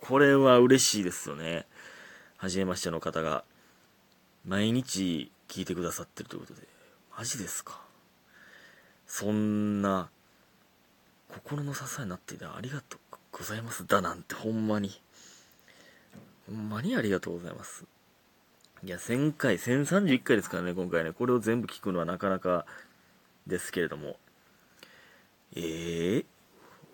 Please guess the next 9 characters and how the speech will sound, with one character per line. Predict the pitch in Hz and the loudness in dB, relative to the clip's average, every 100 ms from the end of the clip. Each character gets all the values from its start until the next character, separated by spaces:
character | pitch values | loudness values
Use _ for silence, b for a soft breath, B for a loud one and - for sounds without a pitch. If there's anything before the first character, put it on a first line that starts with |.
| 87 | -8
嬉 | 87 - - | -6 -4 -4
し | |
い | - | -6
な、 | 87 117 | -6 -4
ほ | 143 101 | -6 -12
ん | 90 87 | -12 -12
ま。 | 82 80 - _ _ _ _ _ _ _ _ - _ _ _ _ _ _ - | -12 -14 -16 _ _ _ _ _ _ _ _ -20 _ _ _ _ _ _ -16
支 | - - 135 | -12 -6 0
え | 135 139 | 2 2